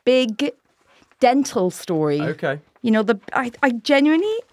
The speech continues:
Speaker 1: maybe we should all go to Turkey and get, like, teeth implants
Speaker 2: <laughs>
Speaker 1: with
Speaker 2: All
Speaker 1: a
Speaker 2: the clips will just be completely beaming smiles,
Speaker 1: <laughs> Well,
Speaker 2: surely.
Speaker 1: like, are the Bee Gees hosting this podcast?
Speaker 2: <laughs>
Speaker 1: Uh, well, the story of Johnny Rotten, um, he's having dental problems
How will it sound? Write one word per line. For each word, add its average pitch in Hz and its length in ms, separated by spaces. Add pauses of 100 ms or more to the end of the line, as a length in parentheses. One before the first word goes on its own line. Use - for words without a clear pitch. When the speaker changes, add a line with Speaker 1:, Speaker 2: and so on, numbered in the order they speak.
(260)
Speaker 1:
maybe 330 240
we 466 120
should - 180
all 302 160
go 285 140
to 277 120
Turkey 240 500
and 170 100
get, - 180
like, 175 300 (100)
teeth 240 320
implants 175 800 (180)
Speaker 2:
<laughs> - 200
Speaker 1:
with 220 180
Speaker 2:
All 143 220
Speaker 1:
a 139 40
Speaker 2:
the 127 120
clips 113 360
will 110 120
just 101 180
be 101 80
completely 104 500 (140)
beaming 110 480
smiles, 101 720
Speaker 1:
<laughs> - 40
Well, 104 100
Speaker 2:
surely. 494 180
Speaker 1:
like, - 140
are 427 160
the 311 80
Bee 381 320
Gees 175 280
hosting 214 420
this 208 180
podcast? 170 680
Speaker 2:
<laughs> 131 260 (260)
Speaker 1:
Uh, 233 200
well, 269 140
the 247 160
story 285 540
of 202 260 (160)
Johnny 277 320
Rotten, 190 600 (320)
um, 190 220
he's 202 160
having 202 340
dental 196 440
problems 160 560